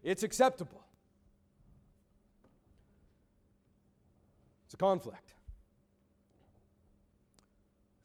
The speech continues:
Theologically, in their doctrine, one group is right and the other is wrong.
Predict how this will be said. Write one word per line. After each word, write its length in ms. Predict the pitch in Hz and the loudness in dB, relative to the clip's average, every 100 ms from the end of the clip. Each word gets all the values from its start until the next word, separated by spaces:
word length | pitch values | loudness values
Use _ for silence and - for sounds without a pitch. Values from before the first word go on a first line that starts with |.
| - | -8
Theologically, 720 | 170 175 170 170 147 143 160 190 - - _ _ - | 0 4 4 4 0 -6 -8 -10 -20 -20 _ _ -4
in 200 | 180 175 | 0 2
their 320 | 165 165 - - | 4 2 -2 -2
doctrine, 600 | 165 180 180 113 120 156 - _ _ _ _ _ | 2 4 2 -4 -12 -12 -20 _ _ _ _ _
one 180 | - 180 | 0 2
group 240 | 143 156 143 | 2 -2 -4
is 140 | 123 | -4
right 420 | 151 147 123 - - - _ _ _ _ | -2 -2 -2 -14 -20 -20 _ _ _ _
and 160 | 135 131 | -8 -4
the 120 | 139 | -2
other 200 | 135 120 | -2 -4
is 100 | 117 | -6
wrong. 360 | 110 117 87 | -8 -8 -10